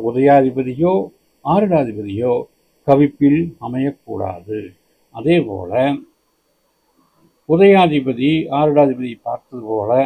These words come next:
கேள்விக்கான காரக கிரகம் எதுவோ அதுவும்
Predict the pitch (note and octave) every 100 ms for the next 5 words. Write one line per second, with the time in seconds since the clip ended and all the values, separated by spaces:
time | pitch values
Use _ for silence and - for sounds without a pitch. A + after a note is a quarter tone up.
0 | C3+ _ _ _ - A#3 B3+ A#3+ F3 D#3
1 | C3 A2+ G2+ - _ _ _ _ _ -
2 | D#3+ F#3 E3+ C3 A#2+ A#2 A#2 A#2 _ _
3 | _ _ A2+ A2+ B2 F3+ - _ _ _
4 | - A#2+ B2 A#2 D#3